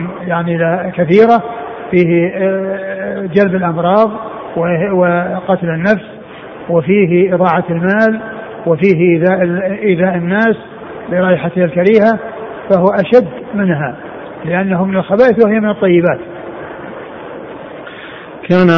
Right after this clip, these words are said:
Speaker 2: بعض الأعراب يأكل فسقط اللحم فيما يليه،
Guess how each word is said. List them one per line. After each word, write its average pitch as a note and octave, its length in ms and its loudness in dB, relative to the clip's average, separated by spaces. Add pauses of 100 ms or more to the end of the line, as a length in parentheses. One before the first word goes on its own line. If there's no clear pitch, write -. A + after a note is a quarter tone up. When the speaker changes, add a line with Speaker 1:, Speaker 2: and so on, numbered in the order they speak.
Speaker 2:
بعض D#3 400 2
الأعراب D3 600 6 (280)
يأكل D3 500 2 (420)
فسقط D#3 420 2
اللحم D3+ 440 2 (360)
فيما D3+ 280 6
يليه، C3 420 6